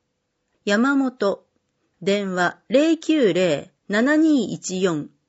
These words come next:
一三六四。七色七味。月八回、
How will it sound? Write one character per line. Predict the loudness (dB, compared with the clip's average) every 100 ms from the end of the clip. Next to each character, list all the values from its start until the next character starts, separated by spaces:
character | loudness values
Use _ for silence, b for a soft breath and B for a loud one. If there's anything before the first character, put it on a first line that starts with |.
| -10
一 | -8 -6
三 | -2 0 0 0
六 | -2 -2
四。 | -2 -2 -4 -14 _ _ _ _ _ _ _ _ _ _ _ _ _ _ _ _ _ _ _ _ _ _ _ _
七 | 0 2 4 4 4
色 | 4 2 0
七 | -4 -4 -2
味。 | 0 -2 -6 _ _ _ _ _ _ _ _ _ _ _ _ _
月 | -10 -4 0 0
八 | 0 -2 -6 -2
回、 | 0 0 -4